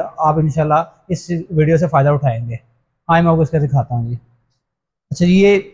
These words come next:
एलजी company का dishwasher है और ये पाकिस्तान में new model launch हुआ है।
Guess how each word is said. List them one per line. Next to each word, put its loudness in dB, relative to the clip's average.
एलजी 4
company 4
का 2
dishwasher 2
है 2
और 4
ये 4
पाकिस्तान 2
में 4
new 6
model 4
launch 2
हुआ 4
है। -4